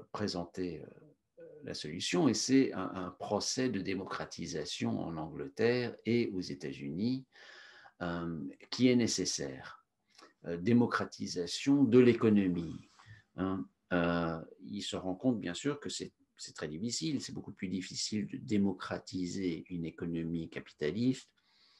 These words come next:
que de, euh, la rendre, euh, totalitaire. Euh, mais, euh, mais c'est absolument nécessaire, il nous dit.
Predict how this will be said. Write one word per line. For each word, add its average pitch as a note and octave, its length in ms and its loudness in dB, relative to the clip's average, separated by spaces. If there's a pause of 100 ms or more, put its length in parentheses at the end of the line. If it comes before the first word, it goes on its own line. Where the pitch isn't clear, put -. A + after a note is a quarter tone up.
(320)
que G#2 100 2
de, F#2 560 -2 (140)
euh, E2 440 -6 (160)
la E2 300 -2
rendre, F2 720 -2 (560)
euh, D#2 240 -10
totalitaire. B2+ 920 -4 (1000)
Euh, F2+ 460 0 (1500)
mais, G#2+ 560 6
euh, E2 360 -2 (360)
mais A#2+ 500 8 (220)
c'est - 220 2
absolument G#2 720 6
nécessaire, G2 1000 4
il E2+ 140 -2
nous E2 160 -2
dit. C2+ 240 -4